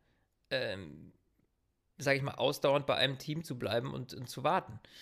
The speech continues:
und bis das irgendwann mal performt.“ Und so, das war ja auch die, das war seine Begründung, warum er eben zu McLaren gegangen ist und nicht, äh,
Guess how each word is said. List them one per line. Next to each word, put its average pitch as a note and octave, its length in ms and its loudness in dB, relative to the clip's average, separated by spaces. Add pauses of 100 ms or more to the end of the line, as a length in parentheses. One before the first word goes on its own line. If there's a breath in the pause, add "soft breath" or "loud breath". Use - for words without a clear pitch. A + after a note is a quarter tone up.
(280 loud breath)
und A#2+ 400 -2
bis C3 140 0
das - 180 0
irgendwann C3 300 2
mal C3 140 2
performt.“ C3 580 0 (420 soft breath)
Und A#2+ 180 -8
so, - 120 -8
das A#2+ 200 -2
war B2+ 80 4
ja F#2+ 120 6
auch A2 100 0
die, B2 220 -4
das - 180 -4
war C3+ 60 0
seine B2+ 180 4
Begründung, C#3+ 420 4
warum C3+ 260 6
er C3+ 60 6
eben B2 160 2
zu B2+ 100 -8
McLaren C#3+ 360 4
gegangen B2+ 180 2
ist A#2+ 80 -8
und B2 140 -4
nicht, B2+ 200 -6
äh, D#2 220 -2